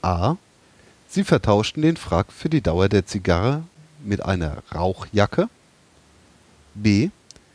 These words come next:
Sie übergaben ihre Begleitung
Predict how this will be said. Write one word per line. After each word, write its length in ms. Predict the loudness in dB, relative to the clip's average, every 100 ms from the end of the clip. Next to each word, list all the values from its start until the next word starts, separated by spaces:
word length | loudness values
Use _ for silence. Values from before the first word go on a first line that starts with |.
| _ _
Sie 200 | -8 -4
übergaben 640 | 2 2 4 4 2 -2
ihre 240 | -2 0
Begleitung 960 | 0 -4 -4 -2 0 -2 -4 -6 -6 -8